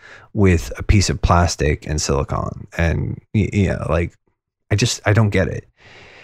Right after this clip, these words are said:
And like I said, I think, frankly, as, as a Christian, I'm called to more. And, uh, yeah, uh, y-, you know, I guess it's just one of those things, guys, where it's like,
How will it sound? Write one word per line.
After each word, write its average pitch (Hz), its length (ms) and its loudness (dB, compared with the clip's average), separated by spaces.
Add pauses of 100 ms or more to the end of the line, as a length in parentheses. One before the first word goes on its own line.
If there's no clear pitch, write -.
(240)
And 107 460 4 (120)
like 101 100 4
I 92 60 4
said, 90 200 2
I 98 180 2
think, 127 380 2
frankly, 135 680 0 (200)
as, 98 180 2
as 98 200 0
a 92 60 -4
Christian, - 360 0
I'm 101 220 2
called 90 420 2
to - 60 -4
more. 85 560 -2 (340)
And, 90 440 0
uh, - 280 -2 (1900)
yeah, 165 240 8 (560)
uh, 131 180 4
y-, - 240 2
you 127 220 4
know, 113 180 6
I 113 140 4
guess 139 260 2
it's - 220 -2
just 110 200 0
one 110 100 4
of 101 60 4
those 92 160 2
things, 95 240 2
guys, 90 280 0
where 98 80 4
it's 95 120 -2
like, 95 220 0